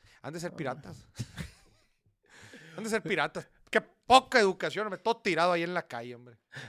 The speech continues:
Speaker 2: Sí, fíjate que una vez vi una nota que, o sea, relacionado a esto, que ciertas tiendas, no voy a decir marca, pero le regresa los tenis porque no te quedaron, porque X o Y, y si se les quedan, nada más los rompían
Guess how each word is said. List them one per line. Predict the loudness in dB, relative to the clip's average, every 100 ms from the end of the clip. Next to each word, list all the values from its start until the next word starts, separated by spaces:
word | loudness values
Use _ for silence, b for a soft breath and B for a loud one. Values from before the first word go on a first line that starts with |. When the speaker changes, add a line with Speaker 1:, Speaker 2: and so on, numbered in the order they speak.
| B
Speaker 2:
Sí, | -10 0
fíjate | 2 4 0
que | -2 -2
una | -2 -4
vez | -4
vi | -4
una | -4 -4
nota | -4 -8 -12
que, | -6 -6 -4 -8 -12
o | -8
sea, | -8
relacionado | -10 -10 -2 0 2
a |
esto, | 0 -2 -6 -6 -18 _ _ _ _
que | -2 -2 0 -4 -6 _
ciertas | -2 -2 0 -2 2
tiendas, | 2 4 0 -4
no | -6
voy | -6
a |
decir | -6 -6
marca, | -2 -2 -4 -12 _ _ _ _
pero | -6 -6
le | -6
regresa | -8 -8 -8
los | -8 -4
tenis | -2 0
porque | -2 -2
no | -6
te | -2
quedaron, | 2 2 2
porque | -2 -6 -6
X | -8 -6
o | -2
Y, | 0 -2 _ _ _
y | -16
si | -8
se | -2
les | -2 -2
quedan, | 4 6 6 4 -4 _ _ _ _ _
nada | 0 2
más | 4 2
los | 0 -4 -10 0
rompían | 0 2 2 2